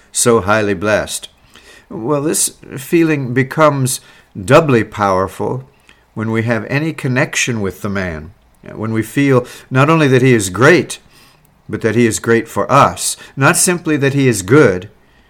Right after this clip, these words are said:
but that he is good to us, not only that he is benevolent,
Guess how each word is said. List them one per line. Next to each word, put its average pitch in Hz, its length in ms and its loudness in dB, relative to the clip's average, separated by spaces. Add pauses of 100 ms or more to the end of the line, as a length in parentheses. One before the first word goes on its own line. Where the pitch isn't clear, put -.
(300)
but 92 140 -12
that 110 100 -2
he 113 100 2
is 95 120 -2
good 110 240 -4
to 101 160 -6
us, 87 420 -4 (340)
not 131 540 -2
only 170 220 4
that 139 160 4
he 143 140 2
is 123 180 0
benevolent, 123 720 -2